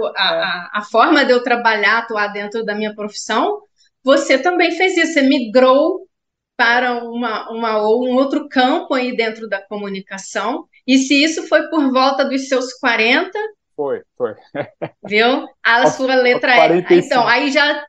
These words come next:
Speaker 1: tem a letra R falando aí, porque o R, que é a sua letra do meio,
Speaker 2: Vem
Speaker 1: o R
Speaker 2: do
Speaker 1: é simbolizada pelo planeta Mercúrio, que é o
Speaker 2: que é a
Speaker 1: planeta da
Speaker 2: comunicação.
Speaker 1: comunicação.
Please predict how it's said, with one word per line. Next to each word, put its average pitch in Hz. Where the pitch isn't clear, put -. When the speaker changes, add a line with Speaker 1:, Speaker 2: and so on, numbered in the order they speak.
Speaker 1:
tem 277
a 311
letra 302
R 294
falando 320
aí, 294
porque 269
o 262
R, 254
que 240
é -
a 233
sua 233
letra 220
do 208
meio, 254
Speaker 2:
Vem 170
Speaker 1:
o 185
R 226
Speaker 2:
do 254
Speaker 1:
é -
simbolizada 262
pelo 277
planeta 269
Mercúrio, 233
que 247
é 226
o 233
Speaker 2:
que -
é -
a -
Speaker 1:
planeta 262
da -
Speaker 2:
comunicação. 254
Speaker 1:
comunicação. 240